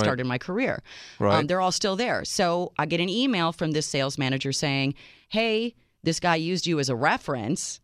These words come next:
Speaker 1: and I haven't seen him in seventeen years. We didn't end on a great note, but that has nothing to do with it. Um, but I haven't seen him in forever, and I don't know how to respond to her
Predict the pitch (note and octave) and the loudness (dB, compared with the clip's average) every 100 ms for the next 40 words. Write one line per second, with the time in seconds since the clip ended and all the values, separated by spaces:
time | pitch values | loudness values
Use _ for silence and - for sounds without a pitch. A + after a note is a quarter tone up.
0 | _ D3+ E3+ G#3 F#3+ D#3 - A#3+ G#3+ E3 | _ 2 2 2 -2 -2 0 2 2 0
1 | D#3 E3 D#3 E3+ F3 D#3+ D3 B2 B2+ D3 | 0 0 0 -2 0 0 2 0 0 0
2 | G3 C#4 - B2+ C3 C3+ C3+ B2+ C3 C3 | 0 0 -2 -2 0 0 0 -2 -2 0
3 | B2+ C3+ - - A3 E3+ C3 C3 A#2 A#2 | 0 -2 -2 -2 -2 -2 -4 -4 -4 -2
4 | G#2+ B2 D#3 F#3+ - - - - - F3+ | -2 -2 -2 -4 -8 -20 -20 -8 -2 0
5 | F3 F#3 A3 A#3 - B3 A3 G3+ G3 E3+ | 0 0 0 0 -2 -2 0 -2 0 0
6 | E3+ B2+ C3 - _ _ _ - G#3+ C#4+ | 2 -2 -4 -6 _ _ _ 0 2 2
7 | D4 A#3 G#3+ F#3 E3+ - F3 G#3 E3 C#3 | 2 0 0 0 -2 0 0 0 -2 0
8 | G2+ G2 | 0 -2